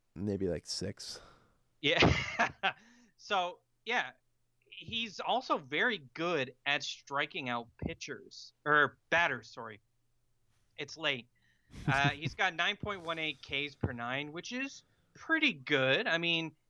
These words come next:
Speaker 2: that's what you wanna see out of a reliever. He can at least go out there and get one strikeout. Uh, he's very good at limiting home runs per nine innings. He,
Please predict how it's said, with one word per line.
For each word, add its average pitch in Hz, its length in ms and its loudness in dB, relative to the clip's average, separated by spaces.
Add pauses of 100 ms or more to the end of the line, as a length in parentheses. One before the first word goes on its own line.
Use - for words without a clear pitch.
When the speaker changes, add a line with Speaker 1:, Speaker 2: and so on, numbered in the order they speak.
(120)
Speaker 2:
that's 175 200 0
what 170 120 -6
you 185 80 -2
wanna 165 240 4
see 135 300 2
out 135 80 2
of 127 80 -2
a 139 80 -2
reliever. 131 680 -2
He 143 120 -6
can 131 160 -2
at 123 140 2
least 123 240 -6
go 123 140 0
out 113 120 -2
there 123 160 4
and 120 80 0
get 123 160 2
one 117 440 2
strikeout. 113 720 0 (560)
Uh, 135 160 4
he's 131 300 0
very 135 320 6
good 131 300 2
at 151 120 0
limiting 123 400 2
home 123 360 0
runs 117 380 0
per 131 180 6
nine 117 260 0
innings. 123 320 -4
He, 131 380 -6